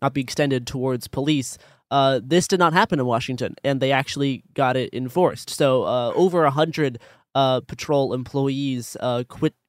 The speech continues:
quit their job, including, uh, sixty-four commissioned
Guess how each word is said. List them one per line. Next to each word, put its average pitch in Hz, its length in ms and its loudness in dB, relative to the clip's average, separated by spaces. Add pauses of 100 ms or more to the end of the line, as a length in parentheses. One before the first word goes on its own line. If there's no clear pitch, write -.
(100)
quit - 320 -4
their 135 160 0
job, 139 380 4
including, 131 540 -6
uh, 120 180 0
sixty-four 135 840 -4 (260)
commissioned 127 540 -4